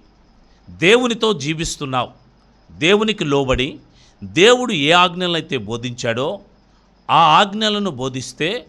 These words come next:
ఆ బో-, ఆ బోధల ప్రకారం నీవు జీవిస్తున్నావు. మందిరములో ఒక దేవుని బిడ్డగా ఎలా ప్రవర్తించాలో,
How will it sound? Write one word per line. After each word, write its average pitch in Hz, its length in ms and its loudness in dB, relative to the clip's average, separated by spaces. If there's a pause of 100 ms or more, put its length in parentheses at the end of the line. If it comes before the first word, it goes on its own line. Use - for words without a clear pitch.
ఆ 127 100 6
బో-, 131 320 2
ఆ 143 120 4
బోధల 175 400 0
ప్రకారం 131 600 -2 (360)
నీవు 127 220 -4
జీవిస్తున్నావు. 113 720 -8 (460)
మందిరములో 220 720 2
ఒక 202 280 -2
దేవుని 180 440 -2
బిడ్డగా 151 480 -2
ఎలా 156 280 -2
ప్రవర్తించాలో, 147 1040 -4